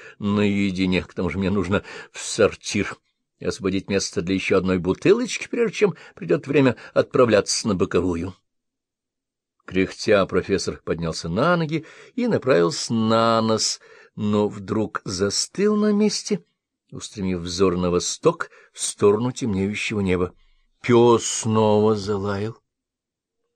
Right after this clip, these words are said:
На этот раз Эпплгейт не стал отчитывать собаку. Вместо этого он обратился к Сьюзан и Грегу,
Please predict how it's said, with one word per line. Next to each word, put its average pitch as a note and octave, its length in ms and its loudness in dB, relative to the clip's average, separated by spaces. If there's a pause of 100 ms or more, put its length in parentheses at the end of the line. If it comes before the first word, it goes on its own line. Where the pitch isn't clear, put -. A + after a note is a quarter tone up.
(800)
На F2+ 140 -4
этот F#2 360 0
раз G#2 640 2
Эпплгейт F#2+ 640 -2
не F#2 120 -4
стал G#2 400 0
отчитывать - 640 -4
собаку. F#2 440 -6 (1080)
Вместо F#2 640 -4
этого G2 640 -2
он A3 80 -4
обратился C#3 600 -4
к - 80 -16
Сьюзан C#3+ 460 -6
и A#2 40 -2
Грегу, F#2 420 2